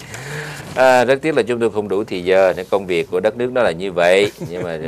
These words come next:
để kết thúc chương trình thì chúng tôi có rất nhanh có bài báo cũng là báo điện tử Giáo dục Việt Nam. Thủ tướng Nguyễn Tấn Dũng, Việt Nam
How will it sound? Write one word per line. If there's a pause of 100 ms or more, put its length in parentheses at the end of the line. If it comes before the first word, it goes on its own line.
để
kết
thúc
chương
trình
thì
chúng
tôi
có
rất
nhanh
có (140)
bài
báo
cũng
là
báo
điện
tử
Giáo
dục
Việt
Nam. (520)
Thủ
tướng
Nguyễn
Tấn
Dũng,
Việt
Nam